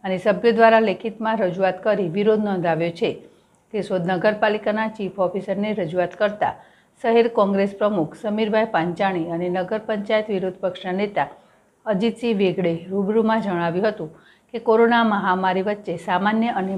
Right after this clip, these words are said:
મધ્યમ વર્ગના વેપારીઓ શહેરીજનો આર્થિક સંકળામણ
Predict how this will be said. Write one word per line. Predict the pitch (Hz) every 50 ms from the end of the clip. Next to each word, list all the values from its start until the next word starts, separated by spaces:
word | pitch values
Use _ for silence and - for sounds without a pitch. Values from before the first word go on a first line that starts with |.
| 180 185
મધ્યમ | 185 170 160 - 214 220 220 220
વર્ગના | 214 202 214 226 226 208
વેપારીઓ | 208 175 175 - 180 185 190 165 143 - - - _ _ _ _ _ _ _ -
શહેરીજનો | 247 226 226 233 240 208 240 226 226 233 - - 190 180
આર્થિક | 175 160 - 247 247 - - 240
સંકળામણ | 214 214 196 214 208 208 208 214 214